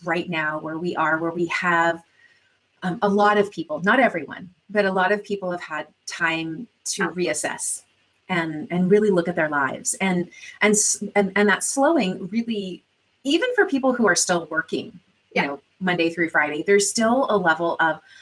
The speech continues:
Speaker 1: we're slow, we're definitely slowing down. W-, there's not activities, we're not running around, we're not in the car, you know, driving kids to seventeen different activities during the week. They're doing, they're still doing a lot of them. They're still having their karate classes and their yoga classes on Zoom, but,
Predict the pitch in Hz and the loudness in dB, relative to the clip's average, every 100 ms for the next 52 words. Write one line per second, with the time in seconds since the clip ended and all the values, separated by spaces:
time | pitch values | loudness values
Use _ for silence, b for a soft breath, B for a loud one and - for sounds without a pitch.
0 | B B _ 208 214 - 208 208 208 202 | B B _ 2 2 2 4 4 6 4
1 | 202 262 277 226 214 208 202 190 190 180 | 4 2 2 2 -2 -2 -2 0 2 2
2 | 180 170 170 185 180 220 247 226 208 208 | 0 -2 -4 -4 -2 0 0 -2 -2 0
3 | 220 220 208 190 185 220 190 208 196 185 | 0 0 -2 -2 -2 -2 0 2 2 4
4 | 190 185 180 190 208 208 - 185 185 190 | 2 2 0 0 0 -2 -2 0 4 4
5 | 190 190 170 170 185 190 196 190 190 180 | 2 -2 -4 0 0 0 -4 -4 -6 -4
6 | - 180 180 185 196 180 185 170 165 208 | -6 -4 -4 -4 -4 -6 -4 -4 -4 -6
7 | 196 196 180 180 175 175 170 170 170 B | -4 -2 -2 -2 0 0 2 2 0 B
8 | B B 214 214 247 269 220 220 262 247 | B B 0 4 4 4 4 2 4 2
9 | 202 190 311 349 170 151 - - - 180 | 2 -2 0 2 2 0 -2 -4 -8 -6
10 | 196 - 208 196 233 196 160 156 170 156 | -6 -4 -2 0 0 0 -4 -6 -6 -6
11 | 151 143 - 143 - - 165 165 - 165 | -4 -4 -2 -6 -8 -12 -12 -8 -4 -2
12 | 165 156 160 135 135 151 151 - 151 - | -2 -4 -2 0 0 -4 -8 -8 -8 -6
13 | 247 311 175 202 - | -4 -2 -2 0 0